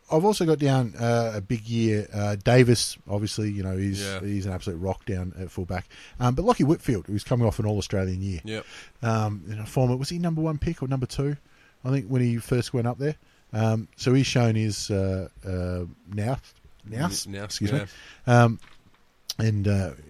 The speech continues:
Speaker 1: you know, All-Australian off halfback, there's nothing to be sniffed at.
Speaker 2: Yep. And I think just, um, it pretty much goes without saying that every year you're looking for Patton to have a big year and just not be injured.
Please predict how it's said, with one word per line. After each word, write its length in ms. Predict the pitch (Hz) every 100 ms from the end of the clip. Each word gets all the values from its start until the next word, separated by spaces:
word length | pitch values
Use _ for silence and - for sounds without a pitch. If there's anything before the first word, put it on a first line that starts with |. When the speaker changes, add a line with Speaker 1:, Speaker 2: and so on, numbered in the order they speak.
| 73
Speaker 1:
you 80 | 95
know, 120 | 82
All-Australian 540 | 147 156 - 107 104
off 140 | 98 -
halfback, 460 | 98 85 104 87 -
there's 340 | 92 87 - 80
nothing 280 | 98 - 73
to 40 |
be 80 | 73
sniffed 300 | - 87 92
at. 100 | 87 _
Speaker 2:
Yep. 220 | 101 104 - _ _ _ _ _ _ _ _ _ _ _ _
And 160 | 101 107
I 200 | 104 104
think 280 | - 139 -
just, 320 | - 92 -
um, 400 | 95 90 87 87
it 180 | 87 -
pretty 160 | - 90
much 260 | 85 -
goes 200 | 101 92
without 140 | 90 82
saying 260 | 95 95
that 120 | 90 -
every 220 | 98 90
year 160 | 90 92
you're 120 | 87
looking 160 | 87 82
for 80 |
Patton 220 | 80 90 87
to 60 |
have 100 | 85
a 20 |
big 160 | 82 82
year 260 | 92 95 85 -
and 60 | 82
just 120 | 80
not 140 | 95
be 80 | 92
injured. 220 | 98 101